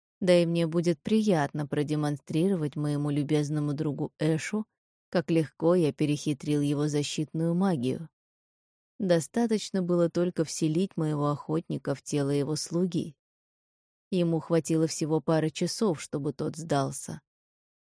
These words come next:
И вот теперь ты здесь. Ты же ничего не почувствовала, как я и обещал?»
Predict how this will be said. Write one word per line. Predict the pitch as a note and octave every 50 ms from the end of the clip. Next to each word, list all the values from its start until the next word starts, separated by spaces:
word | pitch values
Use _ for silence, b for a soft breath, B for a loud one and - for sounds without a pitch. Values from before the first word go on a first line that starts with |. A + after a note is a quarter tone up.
| _ _
И | - E3 E3+
вот | F3 F3+ F3 D3+ D3+ -
теперь | - - A3 - - F#3 D#3+ D3+ -
ты | - G3 G#3+ A3+
здесь. | G#3+ G3+ G#3 F3 D#3 D3+ E3+ F3 - - - _ _ _ _ _ _ _ _ _ _ _ _ _ _ _ _
Ты | - G#3 F#3
же | E3+ F3
ничего | E3+ E3 E3 - - F3+ D#3+ D#3 E3
не | D#3 D#3 D3+
почувствовала, | - D#3 D3 - - F3 F#3+ - - - C4 C4+ A#3+ F3+ - A2+ A2+ - _ _ _ _ -
как | - D3+ C#3+ -
я | D3+ C#3+ C#3+ C#3 C#3 C#3 C3+
и |
обещал?» | C#3 - D3+ C#3+ - - - - E3+ F3+ A3 A#3+